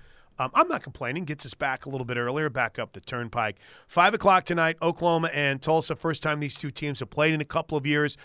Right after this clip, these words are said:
by what I, and I haven't had a chance to go thoroughly through Patrick's game notes yet and look at the series, but I don't think we've made a trip to Tulsa since twenty eighteen. But, yeah, it's, um, it'll be a fun one tonight. Five o'clock with the first pitch.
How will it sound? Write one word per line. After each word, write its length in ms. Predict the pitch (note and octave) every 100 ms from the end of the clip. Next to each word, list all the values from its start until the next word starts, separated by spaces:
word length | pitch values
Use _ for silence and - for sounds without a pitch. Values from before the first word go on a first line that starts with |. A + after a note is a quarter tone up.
| - - -
by 160 | D3
what 220 | C#3+ C#3+ C#3
I, 160 | D3 E3+
and 180 | D3
I 60 | D3+
haven't 160 | D3+ B2+
had 160 | A#2
a 20 |
chance 300 | A2 B2 A#2
to 100 | -
go 180 | G#2+ A2 -
thoroughly 400 | - B2+ B2 A#2+
through 260 | G#2+ B2 A#2+
Patrick's 460 | - A#2 A2+ G2 -
game 300 | B2 A#2 A2+
notes 280 | G2+ G2 -
yet 280 | G#2+ G2 - _ _ _
and 100 | C#3
look 160 | D3 C3
at 60 | B2+
the 60 |
series, 380 | - D3 C#3 A#2
but 140 | B2
I 120 | A#2 G2+
don't 300 | - C#3+ D#3
think 220 | - D3 D3
we've 160 | C3+
made 220 | C#3 C#3
a 40 | A#2+
trip 480 | - C#3+ C#3+ C#3 _
to 200 | - D3+
Tulsa 500 | C#3+ C#3 C#3 - D3+
since 280 | - A2+ -
twenty 640 | - - D3 - C#3+ C#3+ -
eighteen. 840 | B2+ A#2+ _ - - G3 B3+ D4 D4+ - _ _ _ _ _ -
But, 300 | D3+ D#3+ D#3+
yeah, 240 | F3 C#3 - -
it's, 240 | D#3+ -
um, 260 | F3+ D#3+ D3 E3+
it'll 160 | E3+
be 100 | D#3+
a 60 | D3+
fun 280 | - E3+ D#3+
one 160 | D#3
tonight. 360 | C#3 D3+ B2+ A#2
Five 320 | - D3+ F#3
o'clock 340 | F#3+ D#3+ D3+ -
with 120 | C#3
the 60 | C3
first 360 | D3 C3+ -
pitch. 300 | C3+ B2+ A2+